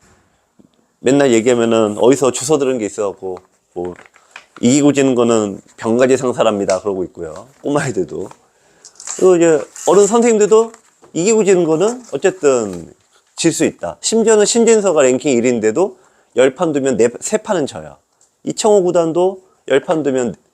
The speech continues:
세 판 지고 요즘은 네 판을 지더라고요. 하여튼 일 인자들도 지는 게 일입니다. 그러니까 승패는 어쩔 수 없는데 어떻게 지냐가 중요한 거, 중요한 거잖아요. 선생님들 입장에서 제일 우울한 이 지는 게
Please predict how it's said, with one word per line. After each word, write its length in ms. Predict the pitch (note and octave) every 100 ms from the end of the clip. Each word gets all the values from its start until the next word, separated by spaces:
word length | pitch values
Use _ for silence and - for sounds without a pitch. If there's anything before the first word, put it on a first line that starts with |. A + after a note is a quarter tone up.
| _ _ _
세 160 | - F#3
판 240 | G3 F3
지고 160 | C#3+ E3
요즘은 280 | B2+ D#3 C3+
네 140 | F#2
판을 240 | C3+ C3
지더라고요. 480 | F2+ E2+ D#2+ F2+ D#3 _ _ _ _
하여튼 440 | - E3+ F3+ D3+ A#2+
일 120 | F3+
인자들도 720 | G#3 - C#3+ A2+ A2+ A#2 E2+ - - - -
지는 300 | G3 G3+ F3+
게 100 | B2+
일입니다. 360 | G2 E2+ D#2
그러니까 260 | D2 - C3
승패는 500 | - A3+ - A3 A#3+
어쩔 240 | E3 D3
수 120 | C#3
없는데 640 | A#2+ F#2+ F2+ F#2 G2 D2 - - _ _ _ _ _ -
어떻게 420 | G#2+ A#2 - G3 G#3
지냐가 380 | - D3+ D3
중요한 260 | A#2+ C3 A#2
거, 160 | A2 F#2 -
중요한 320 | - B2 G#2+
거잖아요. 400 | F2 D#2+ E2 - - _ _ _ _
선생님들 400 | F3 F#3+ G#3+ G3+
입장에서 300 | F3 D#3 E3
제일 380 | E3 D#3+ D3+ - -
우울한 720 | C3 D#3+ E3+ D3+ C#3 A#2 E2 _ _ _ _ _ _ _ _
이 200 | G2+ G2+ G2
지는 300 | B2+ A#2+ A2+
게 240 | E3